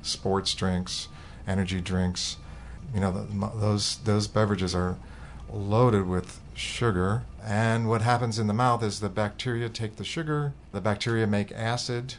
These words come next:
when they use the sugar for their own fuel, and that acid attacks the teeth. And all those,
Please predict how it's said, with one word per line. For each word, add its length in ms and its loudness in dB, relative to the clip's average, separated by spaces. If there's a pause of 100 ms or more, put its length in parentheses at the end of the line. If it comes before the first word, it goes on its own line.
when 160 0
they 120 0
use 300 -2
the 80 -4
sugar 360 -2
for 140 -4
their 220 0
own 140 -2
fuel, 480 -2 (400)
and 160 0
that 160 4
acid 520 2 (420)
attacks 340 0
the 100 -6
teeth. 380 -2 (480)
And 120 0
all 140 6
those, 800 0